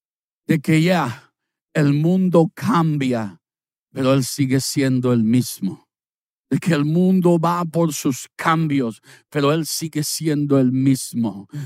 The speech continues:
de que el mundo transfunde en sus cambios, pero Dios sigue siendo el mismo.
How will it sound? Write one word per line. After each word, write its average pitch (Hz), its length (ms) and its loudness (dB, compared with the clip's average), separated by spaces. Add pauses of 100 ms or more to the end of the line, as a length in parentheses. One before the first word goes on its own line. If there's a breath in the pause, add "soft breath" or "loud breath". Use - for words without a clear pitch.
(120 loud breath)
de 151 120 -10
que 156 120 0
el 160 140 2
mundo 175 600 4
transfunde 170 920 0 (160)
en 156 140 -2
sus - 360 -8 (120)
cambios, 165 760 0 (440 loud breath)
pero 160 240 2
Dios 170 580 2 (160)
sigue 175 640 -2
siendo 165 1040 2
el 151 220 -2
mismo. 147 840 -2